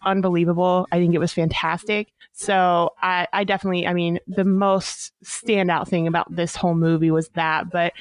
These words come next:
even the writing, the writing of some of these, um, these conversations that you hear between these two characters is just really profound,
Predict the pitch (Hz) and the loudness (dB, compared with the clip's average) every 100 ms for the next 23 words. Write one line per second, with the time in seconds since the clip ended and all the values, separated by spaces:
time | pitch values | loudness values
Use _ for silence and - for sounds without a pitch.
0 | - - - - 277 302 196 170 165 160 | -20 -20 -12 -2 2 4 2 2 0 0
1 | 185 160 165 185 _ _ _ - 214 208 | 0 0 0 -4 _ _ _ -4 0 0
2 | 190 196 220 214 196 - 196 185 175 175 | 2 0 0 2 0 0 0 0 0 0
3 | 170 170 - 170 160 151 156 185 - _ | 0 -2 -4 -2 0 0 -2 -2 -6 _
4 | - 196 185 - 202 185 185 165 180 - | -4 0 0 0 0 0 0 0 0 0
5 | 170 170 - 175 202 165 180 170 - 170 | -2 -2 -4 -2 -2 0 0 0 -2 0
6 | 165 - 175 - 165 170 - 160 190 - | 0 0 -2 -2 0 -2 -2 -2 -2 -4
7 | - - - - 175 165 165 170 - - | -20 -20 -18 -4 0 2 2 0 -6 -6
8 | 170 196 185 175 - - _ _ 175 170 | -2 2 2 0 -6 -14 _ _ -4 0
9 | 196 226 214 190 170 170 _ _ _ - | 2 4 4 2 0 -2 _ _ _ -4
10 | - 180 - 165 165 151 160 | -2 -2 -2 -2 -2 -2 -4